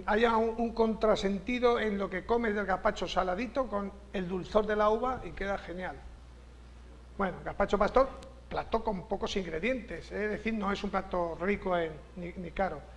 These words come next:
La olla podrida. Dice,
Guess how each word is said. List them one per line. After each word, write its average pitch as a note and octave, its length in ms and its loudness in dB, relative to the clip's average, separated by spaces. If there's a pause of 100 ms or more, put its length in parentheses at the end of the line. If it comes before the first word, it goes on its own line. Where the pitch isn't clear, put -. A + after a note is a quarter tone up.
(240)
La F3+ 120 0
olla A#3 240 8
podrida. G3 400 4 (920)
Dice, G3+ 680 8